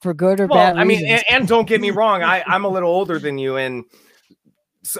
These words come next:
Speaker 2: I like old Killswitch, so I'm always gonna add those breakdowns, you know, like the, uh, yeah,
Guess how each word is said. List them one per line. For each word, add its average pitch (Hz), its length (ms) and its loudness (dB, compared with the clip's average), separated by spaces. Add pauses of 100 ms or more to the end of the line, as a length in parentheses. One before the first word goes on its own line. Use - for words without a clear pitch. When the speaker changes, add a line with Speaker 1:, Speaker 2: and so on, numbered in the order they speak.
(160)
Speaker 2:
I 175 100 0
like 175 260 0
old 170 280 -4
Killswitch, 165 640 -8
so 151 320 -4
I'm 143 220 -4
always 156 320 -2
gonna 123 340 -8
add 120 280 -4
those 117 240 -10
breakdowns, 113 800 -12
you 127 120 -14
know, 104 380 -10
like 104 240 -12
the, 101 260 -6 (520)
uh, 107 280 -4 (1900)
yeah, 165 260 -6